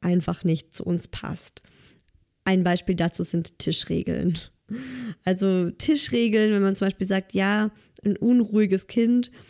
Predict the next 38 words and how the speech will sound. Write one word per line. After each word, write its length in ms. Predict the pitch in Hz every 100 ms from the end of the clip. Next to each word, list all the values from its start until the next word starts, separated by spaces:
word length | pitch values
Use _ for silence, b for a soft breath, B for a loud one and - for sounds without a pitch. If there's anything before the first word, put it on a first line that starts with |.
| B B _
ähm, 360 | 196 185 185 185
es 180 | - 190
hilft 360 | - 240 247 -
einfach, 400 | - 202 202 196
mehr 360 | 196 190 202
Ruhe 440 | 202 202 220 220 196
am 140 | 185 -
Esstisch 560 | 202 220 - - 208 -
zu 220 | 202 180
haben, 400 | 180 180 185 185 B B B
wenn 140 | - 196
man 240 | 180 180
die 140 | 175 175
Regel 400 | 208 226 226 214
einführt, 760 | 180 196 190 202 196 190 185 B B
so, 440 | - - 240 247 214
wir 140 | 190
rufen 720 | 202 240 - 233 226 226 220 -
zum 160 | -
Abendessen, 720 | - 214 240 233 - 220 226 208
dann 120 | 185
setzen 320 | 196 190 196
wir 60 | 180
uns 100 | -
alle 260 | - 208
hin 180 | 196 196
und 140 | 185
während 240 | 175 180 175
wir 100 | -
essen, 180 | 190 185
steht 300 | - 175 -
niemand 560 | 196 233 220 196 196
auf. 540 | - 139 95 - - - _ _ _ _ b b b b b b b b _
Klingt 380 | - 220 277 269
in 120 | 220
der 120 | 208
Theorie 420 | 196 196 190 226
gut, 460 | 220 208 208 220 -